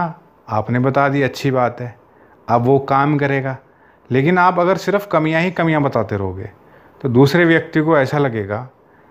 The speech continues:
कि यार, क्या मेरे में कोई भी खूबी नहीं है, क्या मैं इतना बेकार हूँ,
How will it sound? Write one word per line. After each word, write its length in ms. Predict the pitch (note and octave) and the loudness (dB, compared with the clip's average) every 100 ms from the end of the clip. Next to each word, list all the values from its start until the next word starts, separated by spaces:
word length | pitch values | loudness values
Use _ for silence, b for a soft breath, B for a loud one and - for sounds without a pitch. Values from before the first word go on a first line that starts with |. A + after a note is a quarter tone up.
| b _ - | b _ 0
कि 200 | B2+ A2+ | 2 4
यार, 300 | G2+ G#2 - - - - - - - - | 2 -2 -12 -20 -20 -20 -20 -20 -20 -4
क्या 120 | A#2+ | 0
मेरे 200 | B2+ B2+ | 2 2
में 120 | C#3 | 0
कोई 220 | C#3 A2+ G#2+ | 2 2 2
भी 120 | B2 | 0
खूबी 340 | - A#2+ C3 | 0 2 2
नहीं 220 | C#3 C3+ C3 | 2 2 0
है, 140 | B2+ - - B B B - | -4 -10 -20 B B B -2
क्या 140 | B2 | 0
मैं 140 | C#3 C3 | 2 0
इतना 240 | B2 C3 | 0 0
बेकार 380 | C#3 C#3 C#3 C3+ | 2 2 0 0
हूँ, 180 | C3+ | -2